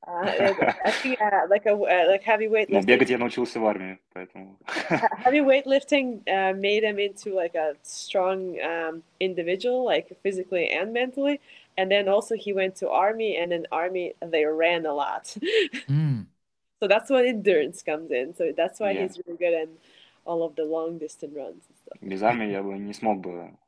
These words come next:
Speaker 2: м, выносливость нарастить,
Speaker 1: I think
Speaker 2: потому что
Speaker 1: ar-,
Speaker 2: это очень
Speaker 1: army
Speaker 2: тяжело.
Speaker 1: really,
Speaker 2: Потому
Speaker 1: like
Speaker 2: что тяжелоатлетам это очень тяжело сделать.
Speaker 1: Один год, два года?
Speaker 2: Перестроиться. Один год.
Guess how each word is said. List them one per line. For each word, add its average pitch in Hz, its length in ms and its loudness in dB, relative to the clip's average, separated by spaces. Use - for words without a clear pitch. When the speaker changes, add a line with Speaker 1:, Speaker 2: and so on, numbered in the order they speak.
Speaker 2:
м, 85 240 -16
выносливость 90 680 -10
нарастить, - 520 -10
Speaker 1:
I 180 40 -12
think 240 200 0
Speaker 2:
потому 196 120 0
что 214 100 2
Speaker 1:
ar-, - 40 -2
Speaker 2:
это 190 100 -2
очень 208 100 0
Speaker 1:
army 220 80 0
Speaker 2:
тяжело. 190 260 -2
Speaker 1:
really, 208 420 -2
Speaker 2:
Потому 175 140 0
Speaker 1:
like 196 40 2
Speaker 2:
что - 140 0
тяжелоатлетам 107 600 2
это 98 160 -4
очень 98 200 -6
тяжело 92 280 -4
сделать. 87 340 -10
Speaker 1:
Один 247 320 0
год, 392 220 2
два 214 200 2
года? 170 220 -2
Speaker 2:
Перестроиться. 107 640 2
Один 95 280 -8
год. 95 160 -8